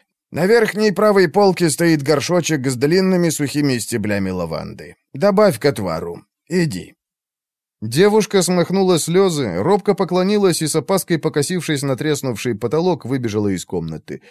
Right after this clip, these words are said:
Дориан перешагнул через упавший стул и подошел к дочери.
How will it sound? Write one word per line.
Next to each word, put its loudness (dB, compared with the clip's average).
Дориан 4
перешагнул 2
через 0
упавший 2
стул 0
и 0
подошел 0
к -4
дочери. -4